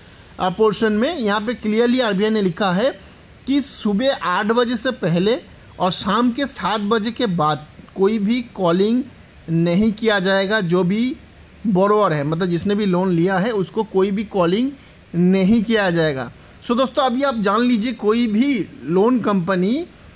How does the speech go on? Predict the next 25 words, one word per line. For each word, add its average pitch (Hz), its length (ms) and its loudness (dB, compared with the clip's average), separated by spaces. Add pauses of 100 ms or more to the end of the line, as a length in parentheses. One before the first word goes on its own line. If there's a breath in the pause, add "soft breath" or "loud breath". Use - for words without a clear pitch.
(160 loud breath)
या 196 220 2
फिर 247 140 -2
credit 202 300 -2
card 226 200 -2
company 196 320 -2
अगर 214 160 0
आपको 208 260 -4
call 208 320 -2
करता 226 360 -4
है 208 120 -2
इस 214 360 -6
time 196 220 -2
frame 202 300 -2
के 220 140 -4
छोड़ 196 340 0
के, 190 140 0
मतलब 165 280 -2
सुबह 185 220 0
आठ 175 100 0
बजे 190 160 0
से 202 140 -4
पहले 190 280 -2
या 190 120 2
फिर 214 220 -2 (400 loud breath)
रात 180 440 0